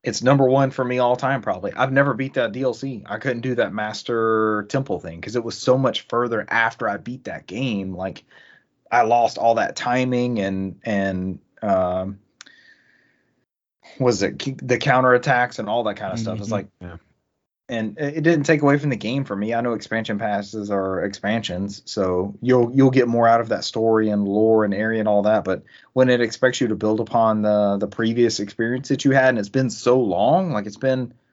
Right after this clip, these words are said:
Speaker 1: what, a year since that game came out, that
Speaker 3: Uh,
Speaker 1: it's kinda hard to
Speaker 3: was that a pandemic game? I can't remember. Was that in our pandemic we
Speaker 1: Right
Speaker 3: got
Speaker 1: at,
Speaker 3: it?
Speaker 1: I feel like it's right at the start. I feel like it was, like,
Speaker 2: No,
Speaker 1: March
Speaker 2: it was
Speaker 1: twenty twenty.
Speaker 3: Was it before the summer before?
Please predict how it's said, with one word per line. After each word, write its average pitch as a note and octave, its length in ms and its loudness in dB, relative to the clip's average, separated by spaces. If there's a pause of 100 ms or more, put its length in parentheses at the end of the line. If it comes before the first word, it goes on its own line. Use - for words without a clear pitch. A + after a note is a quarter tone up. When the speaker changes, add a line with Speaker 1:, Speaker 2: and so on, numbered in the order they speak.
(600)
Speaker 1:
what, D#3 180 4
a G2 40 0
year G#2+ 320 0
since E3+ 220 -6
that F3+ 140 0
game F3+ 200 -2
came F#3+ 200 0
out, G3+ 300 2 (180)
that A#2 240 4
Speaker 3:
Uh, C#3 600 -2
Speaker 1:
it's A2+ 100 -18
kinda C#3 220 0
hard B2 320 2
to G#2+ 380 0 (840)
Speaker 3:
was C#3 100 -8
that F#3+ 140 -2
a - 20 -4
pandemic D3 440 -4
game? E3 180 -6
I D3 40 -8
can't D3 140 -8
remember. C3 320 -4
Was A2 140 -6
that B2+ 160 0
in B2 80 -4
our B2 120 0
pandemic B2+ 360 -6
we E3 60 -2
Speaker 1:
Right G3 40 -2
Speaker 3:
got C3+ 140 0
Speaker 1:
at, - 20 -6
Speaker 3:
it? - 80 -16 (140)
Speaker 1:
I - 80 -16
feel G3+ 180 -4
like G3+ 140 -6
it's F#2+ 140 -8
right C3+ 180 0
at D#3+ 80 -6
the A#2+ 100 -4
start. D3+ 320 -2
I - 20 -12
feel E3 220 0
like A#2 140 2
it A#2 40 -2
was, G#2+ 120 -2
like, A2+ 120 2
Speaker 2:
No, B2 200 4
Speaker 1:
March A#2 180 4
Speaker 2:
it A2+ 60 0
was A2+ 100 0
Speaker 1:
twenty C#3 240 4
twenty. D#3 340 -6
Speaker 3:
Was B2+ 140 2
it A#2+ 60 0
before B2+ 380 2
the C#3+ 100 -4
summer D3 280 0
before? D#3 560 -4